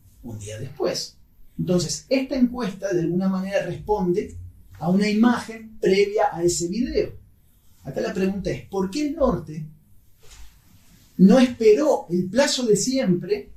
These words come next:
para hacer la encuesta y tener un rango de opinión un poco más sincera teniendo este video que tanto debate ha generado?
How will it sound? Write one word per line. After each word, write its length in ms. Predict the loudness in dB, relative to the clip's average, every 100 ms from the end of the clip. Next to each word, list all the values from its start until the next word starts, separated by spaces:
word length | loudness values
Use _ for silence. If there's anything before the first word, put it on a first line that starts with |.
| -2
para 200 | 0 0
hacer 260 | 2 0
la 100 | 0
encuesta 760 | -4 -6 -2 -2 -2 -6 -6 -6
y 140 | -4 2
tener 360 | 2 4 4
un 200 | 4 2
rango 460 | 2 0 2 0 2
de 80 | 0
opinión 440 | -2 -6 -8 -4 -2
un 100 | -2
poco 220 | -2 -8
más 180 | -6 -4
sincera 580 | -4 -2 -2 0 -2
teniendo 400 | 0 2 4 4
este 200 | 2 -2
video 240 | -2 -2 -6
que 80 | -8
tanto 260 | -8 -6
debate 280 | -8 -10 -18
ha 20 |
generado? 500 | -8 -6 -4 -6 -10